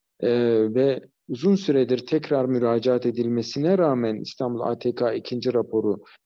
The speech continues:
vermedi. E, bütün bunlardan sonra bir bekleme hali var. Böyle sadece Aysel Tuğluk değil, birçok mahpus aynı hali yaşıyor. Biz bu mağduriyetler yaşanmasın diye eğitim araştırma hastaneleri ve tıp fakültelerinin raporlarının yeterli olması gerektiğine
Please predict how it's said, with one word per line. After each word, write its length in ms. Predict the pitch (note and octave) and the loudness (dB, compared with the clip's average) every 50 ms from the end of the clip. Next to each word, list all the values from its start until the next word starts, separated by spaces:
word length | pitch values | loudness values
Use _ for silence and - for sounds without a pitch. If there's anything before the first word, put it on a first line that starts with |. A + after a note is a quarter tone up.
| _ - | _ -4
vermedi. 720 | A2 A#2+ A#2+ B2 C3+ D3+ F3 E3+ E3+ D#3 E3+ F3+ F3 F3 - - - _ _ _ _ - | -2 0 2 2 2 2 2 2 2 2 2 0 0 -2 -8 -18 -20 _ _ _ _ 0
E, 380 | D3 C#3+ C3+ C3 B2+ B2+ B2+ | 2 4 4 4 4 2 0
bütün 260 | D#3+ D3+ - G3 G3 | -4 -2 0 0 2
bunlardan 800 | D#3+ D#3+ D3+ D3 C#3+ C3+ C3 B2+ C3+ C#3+ D3 C#3+ C#3 - - - - | 2 2 2 2 2 0 0 0 0 -2 -2 -2 -4 -6 -8 -10 -12
sonra 720 | - - - A#2+ A#2 A#2 A#2 C#3 F3 F#3+ F3+ D#3+ D#3 D3+ | -12 -6 -2 -2 0 0 2 2 2 2 2 0 0 0
bir 260 | F3 D#3+ D3+ C#3+ C3+ | 0 0 0 0 0
bekleme 480 | E3 E3+ E3 E3 - E3+ E3 E3 E3 D#3 | 0 0 0 0 0 0 2 2 2 0
hali 400 | C3+ A#2 A2 A2 G#2+ G#2 G2+ - | 0 0 0 0 0 0 -2 -2
var. 200 | G#2 A2 - E3 | -4 -2 0 2
Böyle 320 | A#3 D4+ D4+ C#4+ B3+ C4+ | 4 6 6 6 4 2
sadece 640 | C4 - A#3+ B3 C4 B3 B3 A3 G3+ G#3+ G#3 G3 - - | 2 0 0 2 2 2 0 0 2 2 0 0 0 -2
Aysel 360 | - F3+ F3+ F3+ - G3 G3 | -2 -2 -2 0 0 -2 -2
Tuğluk 380 | G3 - - F#3+ F3+ F3 F#3 - | -2 -2 -4 -4 -4 -4 -4 -4
değil, 240 | F3+ - - A#2+ C3+ | -4 -4 -4 -4 0
birçok 440 | G3 C4+ C#4+ C#4+ - E3 D3 - | 0 0 0 0 -2 -4 -4 -4
mahpus 420 | C#3 C3+ A#2+ G#2 - - G#2+ - - | -6 -6 -6 -8 -10 -14 -12 -10 -8
aynı 300 | - - B2 A#2 A2 G2+ | -6 -4 -4 -4 -6 -6
hali 360 | G2 F#2+ G2+ G#2 G#2 G#2 G#2 | -6 -6 -6 -6 -4 -4 -4
yaşıyor. 380 | G#2 G2+ - - - B2 D3+ F#3 - - - - - - _ _ - | -6 -6 -6 -6 -4 -6 -6 -6 -10 -16 -20 -20 -20 -20 _ _ 0
Biz 260 | A3 C4 A#3 G3+ F3+ | 0 2 2 0 0
bu 340 | G3 A3+ A3+ A3 A3 - - - _ _ _ - | 0 0 0 -2 -4 -8 -16 -20 _ _ _ -2
mağduriyetler 640 | C3+ D#3+ F3 F3 E3 F3+ F#3+ F#3 F#3 F#3 F3+ F3+ F3 | 0 0 2 2 2 2 2 2 2 0 0 2 2
yaşanmasın 800 | E3+ D#3 D3 - - F3+ F#3+ F3+ D#3 - - - A#2 G#2+ G2+ | 2 2 0 0 0 0 0 0 0 -2 -4 -6 -6 -6 -6
diye 340 | G2+ G#2 G#2 G#2 A#2+ - - - | -4 -2 -2 -2 -2 -4 -6 -2
eğitim 360 | - C#3 C#3 D3 - G3+ G3+ | 0 0 0 2 0 0 0
araştırma 500 | E3+ D#3+ E3 D#3 D#3 - F3+ F3+ G3 G3+ | 2 0 0 -2 -2 -2 0 2 2 2
hastaneleri 600 | F3+ D#3+ - - D#3+ C#3+ C3+ C3 B2 B2+ - A#2+ | 2 0 -2 -2 -2 -2 -2 0 -2 -2 0 0
ve 120 | B2+ C3 - | -2 0 0
tıp 180 | - G#3 G3+ | -2 -2 0
fakültelerinin 720 | - - - - - - - A2+ A2 G#2+ G#2+ A#2+ D3 D3+ | -2 -4 -4 -8 -10 -6 -4 -2 0 0 0 -2 -4 -2
raporlarının 560 | D3+ C#3+ C#3 C#3+ - C#3+ C#3 D3 D3 E3+ F3+ | -2 -2 0 0 -2 0 0 0 0 0 0
yeterli 480 | D#3+ D3 C#3 C#3 - C#3 C#3 C3 D3 F3+ | 0 0 0 0 0 -2 0 2 2 4
olması 440 | G#3 G3+ F3+ D3+ B2+ A2 - - - | 4 4 2 2 0 -2 -4 -6 -6
gerektiğine 720 | A#2 G#2+ G#2 G2+ G2+ _ - A2+ A2+ A2 A2+ A#2 A2+ | -4 -4 -4 -4 -6 _ -10 -8 -8 -6 -6 -6 -6